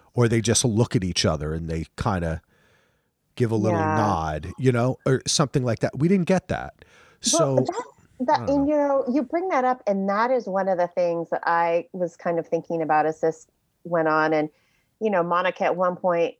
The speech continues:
Speaker 2: in this episode said, "I wanna make a statement to apologize to Hillary and Chelsea." And, you know, I, I kind of wonder, did she ever get that chance? Has there ever been communication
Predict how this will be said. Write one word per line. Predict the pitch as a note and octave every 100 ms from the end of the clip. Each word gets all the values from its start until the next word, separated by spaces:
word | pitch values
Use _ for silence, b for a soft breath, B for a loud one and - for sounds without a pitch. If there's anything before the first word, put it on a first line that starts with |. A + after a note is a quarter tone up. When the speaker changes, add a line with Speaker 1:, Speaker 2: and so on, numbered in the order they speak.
| -
Speaker 2:
in | F3+
this | E3+ F#3
episode | E3+ F3 E3+ D#3+
said, | - F3+ E3 D#3+ D#3 D#3 D3+ -
"I | F#3 F3+
wanna | F#3 G3 G3
make | F#3+ F3
a | F3+
statement | - E3+ G3+ C#3+ -
to | - E3
apologize | D3+ - E3+ F#3 E3+ E3 D#3
to | -
Hillary | F3 F3+ F3 E3+ D#3+ D#3
and | D3 D#3 D3
Chelsea." | - F#3+ - E3 D#3 D3+ C#3+
And, | D#3 D3+ D3 D3 _ B B B B
you | G#3
know, | A3 G#3 G3+ G3+
I, | A3+ C4
I | B3
kind | B3+ - D4 D4
of |
wonder, | G#3+ B3 B3
did | F3+ E3+
she | - A#3 A3+
ever | A3 B3+ C4 A3+
get | - E3+ -
that | F#3+ -
chance? | - D3+ D3 -
Has | - D#3+
there | E3+
ever | E3 F#3 G#3
been | G3 F3 E3+ -
communication | F3+ F3+ G3+ - C#3+ C#3+ D#3 C#3+ C#3+ D3+